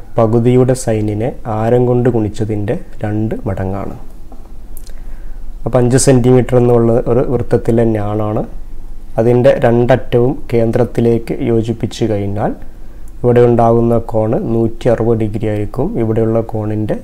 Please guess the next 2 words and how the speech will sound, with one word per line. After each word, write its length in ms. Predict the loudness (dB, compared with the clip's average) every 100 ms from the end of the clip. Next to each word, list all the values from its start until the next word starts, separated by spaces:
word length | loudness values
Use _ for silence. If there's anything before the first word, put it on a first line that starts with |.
| -4
ഇരട്ടിയായിരിക്കും. 720 | -2 -4 -4 -6 -6 -6 -8 -8 -8 -10 -10 -12 -14 -12 -12 -10 -10 -10 -10 -10 -10 -10 -8 -8 -8 -8 -8 -10 -10 -10 -12 -12 -12 -2
നമുക്കറിയാം 380 | 2 6 6